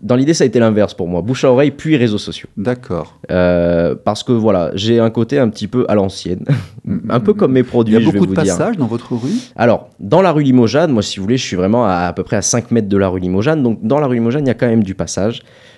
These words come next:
Speaker 1: Euh, j'ai quand même vu, quand j'ai commencé, moi, mon premier job d'été chez mon cousin il y a trois ans, c'était l'après-covid. Il y a eu un,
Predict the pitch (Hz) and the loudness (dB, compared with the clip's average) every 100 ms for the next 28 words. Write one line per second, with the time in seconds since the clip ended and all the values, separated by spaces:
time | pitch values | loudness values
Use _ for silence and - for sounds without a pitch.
0 | - 87 92 92 92 87 95 123 143 156 | -8 0 2 2 2 0 0 -2 0 0
1 | 147 120 127 156 156 101 92 92 113 110 | 2 0 -2 -4 -2 -2 -2 -2 0 0
2 | 98 131 127 101 85 85 92 92 127 123 | 0 -2 0 0 -2 -4 -6 -4 -2 -2
3 | 101 107 90 98 120 - 101 98 104 120 | -2 -4 -4 -4 -4 -2 -2 -2 0 0
4 | 107 95 85 95 95 143 151 113 110 104 | 0 -2 -2 -2 0 -2 -2 -4 -2 -2
5 | - 101 101 95 151 113 95 117 110 | -2 -4 -2 0 -2 0 0 2 2